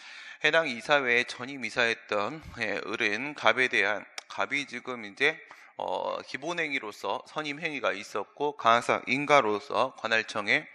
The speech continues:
예, 이거는 교육감입니다. 이것도 하나 정리를 해놓으세요. 이거는 광역지방자치단체 쪽의 교육사무입니다. 자치사무예요. 자치사무. 광역입니다. 기초 아니고요.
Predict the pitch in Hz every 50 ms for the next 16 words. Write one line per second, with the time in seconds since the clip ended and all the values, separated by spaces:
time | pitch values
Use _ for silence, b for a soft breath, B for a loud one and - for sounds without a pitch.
0 | B B B B B - 123 113 - 113 120 135 151 156 180 170 135 101 - -
1 | - 135 147 156 - - 160 156 160 151 139 113 - 85 78 73 101 123 - -
2 | 127 117 113 104 - 107 110 104 95 95 120 131 139 120 - - 92 90 107 143
3 | - B B B B B B - 117 120 135 143 147 131 - - - 113 127 147
4 | 147 - - - 131 110 - 117 120 110 104 - - - 104 - - - - -
5 | 101 98 - 113 120 92 - - - 117 120 120 - - - 101 95 90 80 76
6 | 82 - - - - - 98 - - 147 - - 123 98 80 67 - - - -
7 | - - - - - 60 67 65 - B B B B B B B B - - 117
8 | 120 135 135 127 113 104 98 87 87 110 131 - - - 123 - - 131 113 71
9 | 95 107 107 - 98 98 107 131 143